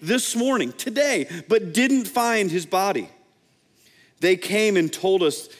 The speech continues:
that they had seen a vision of angels who said, "He is alive."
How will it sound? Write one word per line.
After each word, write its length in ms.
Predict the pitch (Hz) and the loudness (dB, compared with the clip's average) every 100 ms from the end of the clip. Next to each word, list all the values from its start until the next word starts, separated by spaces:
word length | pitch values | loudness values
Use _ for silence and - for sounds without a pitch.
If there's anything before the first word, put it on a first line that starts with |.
| _ | _
that 80 | 160 | -2
they 140 | 170 | 0
had 120 | 170 147 | 0 0
seen 180 | 170 | 0
a 40 | 143 | -2
vision 400 | 123 160 160 139 | 0 -2 0 -4
of 100 | 110 | -6
angels 760 | 135 139 139 113 98 - - - _ _ _ | -4 -2 -2 -4 -8 -10 -16 -18 _ _ _
who 120 | - 165 | -4 -2
said, 380 | - 151 131 - - _ | 0 -2 -2 -8 -20 _
"He 220 | - 190 | -8 0
is 100 | 175 | 0
alive." 480 | 127 110 120 78 65 | 0 -4 -8 -12 -18